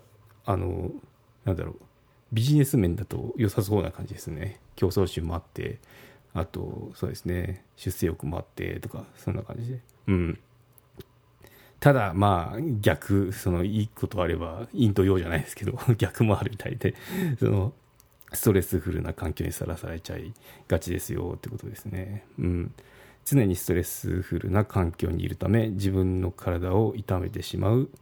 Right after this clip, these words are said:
可能性があります。狭心症や心筋梗塞など、心臓疾患には注意しておく必要があるとのことです。うん。心臓に来るよってことですね。はい。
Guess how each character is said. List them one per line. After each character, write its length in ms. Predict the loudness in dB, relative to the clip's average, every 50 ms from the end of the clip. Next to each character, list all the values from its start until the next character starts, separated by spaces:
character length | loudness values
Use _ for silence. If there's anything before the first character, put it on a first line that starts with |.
| _ _ _ _ _ _ _ _ _ _ _ _
可 120 | 4 4 6
能 120 | 6 4
性 220 | 2 0 0 2
が 100 | 4 2
あ 60 | 2 2
り 80 | 0
ま 140 | -6 -10 -14
す。 120 | -20 -20 -20 _ _ _ _ _ _ _ _ _ _ -2
狭 140 | 0 0 2
心 200 | 2 2 0 0
症 180 | 0 0 2
や 100 | 2 2
心 220 | 2 0 -4 -6 -4
筋 140 | -4 -6 -6
梗 240 | -4 -6 -6 -6 -6
塞 240 | -8 -8 -8 -6 -4
な 80 | 0 2
ど、 240 | 2 2 2 0 -4 -14 _ _ _ _ _ _
心 360 | -16 -6 -2 2 2 2 4
臓 160 | 2 2 0
疾 240 | 0 -2 -4 -8 -10 -10 _ _
患 220 | -12 -10 -4 0
に 100 | 2 4
は 80 | 2 2
注 300 | 0 -2 -2 -2 -2 -2
意 40 | -4
し 120 | -6 -6
て 100 | -4 -4
お 80 | -4 -4
く 180 | 0 0 0
必 220 | 0 0 -2 -4 -2
要 160 | -2 0 0
が 220 | 2 2 2 2
あ 60 | 0 -2
る 140 | -4 -6 -8 -8
と 120 | -8 -8
の 140 | -6 -8 -10 -14
こ 100 | -18 -14
と 220 | -10 -10 -10 -10 -12 _
で 120 | -6 -4 -4
す。 200 | -4 -6 -10 -14 -20 -20 _ _ _ _ _ -2
う 80 | 0
ん。 280 | 0 0 0 -2 -6 -10 -12 _ _ _ _ -20 -20 _ _
心 200 | -2 0 2 4
臓 140 | 4 4 4
に 100 | 4 2 -2 -8 -20 _ _ _
来 120 | -6 -4
る 120 | -2 0 0
よ 180 | 0 0 -2 -4
っ 20 |
て 140 | -6 -8 -10
こ 80 | -10 -8
と 60 | -10
で 60 | -12
す 120 | -10 -8 -8
ね。 460 | -8 -6 -8 -8 -8 -10 -12 -12 -16 -8
は 220 | -4 -2 -2 -2
い。 160 | -4 -6 -12